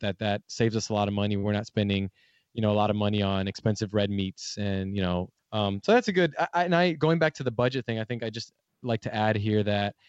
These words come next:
um, a lot of people, th-, they just are anti-budget because they feel that it is so restrictive, and we agree. So what we do is there's this concept called pay yourself first. You might have heard of that,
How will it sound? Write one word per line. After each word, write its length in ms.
um, 220
a 60
lot 140
of 60
people, 320
th-, 400
they 220
just 240
are 160
anti-budget 840
because 240
they 120
feel 240
that 160
it 160
is 120
so 300
restrictive, 720
and 180
we 220
agree. 360
So 240
what 160
we 160
do 220
is 100
there's 180
this 80
concept 460
called 340
pay 140
yourself 520
first. 380
You 80
might 160
have 60
heard 160
of 120
that, 300